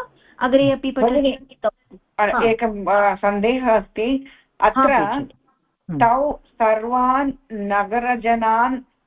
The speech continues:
Speaker 2: पश्यन्तौ इति भवत्यो, अ, भवतु
Speaker 1: हा।
Speaker 2: शक्यते वा?
Speaker 1: न, न, न, न, अत्र किमस्ति? हा,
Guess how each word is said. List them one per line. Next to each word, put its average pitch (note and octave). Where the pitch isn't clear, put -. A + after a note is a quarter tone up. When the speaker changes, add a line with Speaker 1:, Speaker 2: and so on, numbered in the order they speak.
Speaker 2:
पश्यन्तौ C4+
इति B3
भवत्यो, G#3+
अ, F#3+
भवतु G3
Speaker 1:
हा। E3
Speaker 2:
शक्यते F3+
वा? E3+
Speaker 1:
न, F#3
न, D#3+
न, -
न, D3
अत्र -
किमस्ति? F#3+
हा, C#3